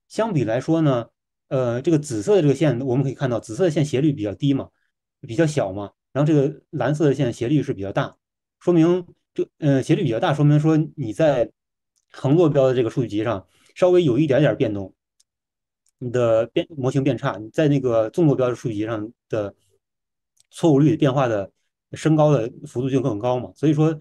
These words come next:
这个，呃，仅在这个，呃，就，就这个蓝色这些模型，其实他们的，呃，鲁棒性不是，肯定是这么看就是不如这个 Whisper 好，就大概是这样一个，呃，结果。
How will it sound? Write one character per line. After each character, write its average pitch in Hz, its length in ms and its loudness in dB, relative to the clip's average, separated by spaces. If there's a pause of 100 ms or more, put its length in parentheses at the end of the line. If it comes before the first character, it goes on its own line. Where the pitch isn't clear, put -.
(360)
这 156 120 -2
个， 123 260 -4 (420)
呃， 113 300 -6
仅 110 220 -8
在 151 120 2
这 139 120 2
个， 113 300 -2 (240)
呃， 123 260 -14
就， 139 140 -10
就 143 120 2
这 143 100 -2
个 127 60 0
蓝 113 180 -2
色 160 120 -2
这 139 100 0
些 139 60 0
模 135 160 0
型， 113 160 -8
其 123 140 -8
实 135 80 -8
他 131 100 -8
们 135 120 -2
的， 104 320 -6 (360)
呃， 110 120 -4
鲁 101 140 -8
棒 139 120 2
性 139 180 0
不 113 120 -6
是， 117 320 -4 (280)
肯 110 140 -10
定 139 140 -4
是 147 100 -6
这 - 160 -4
么 139 80 2
看 143 140 -2
就 117 80 -2
是 113 80 -6 (120)
不 170 100 -4
如 104 160 -2
这 104 100 -6
个 98 160 -10
Whisper 107 360 -10
好， - 260 -18 (420)
就 123 100 -12
大 139 140 -4
概 120 160 -2
是 101 360 -8 (480)
这 175 100 -4
样 120 200 -2
一 104 140 -6
个， 104 500 -8 (160)
呃， 110 280 -8
结 110 140 -8
果。 110 200 -10